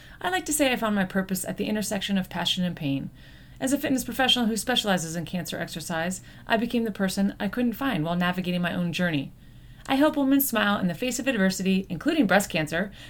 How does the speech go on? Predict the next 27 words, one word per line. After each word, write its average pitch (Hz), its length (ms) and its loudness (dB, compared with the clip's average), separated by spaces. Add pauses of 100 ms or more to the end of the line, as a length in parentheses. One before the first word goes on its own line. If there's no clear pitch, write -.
to - 80 -4
disengage 262 600 4
from 196 80 2
their 190 120 6
limiting 214 320 2
beliefs 185 460 -2
and 226 160 -4
start 320 240 4
living 226 240 2
their 170 140 -2
lifestyle 185 360 0
by 180 120 2
design 175 460 0
to - 100 -8
become 240 500 0
the 214 80 -4
best 311 380 2
version 214 260 0
of 160 160 0
themselves. - 580 -2 (540)
On 208 180 4
this 208 120 6
show, 415 340 4
we 240 100 0
share 190 200 4
survivor 165 340 0
stories 311 460 2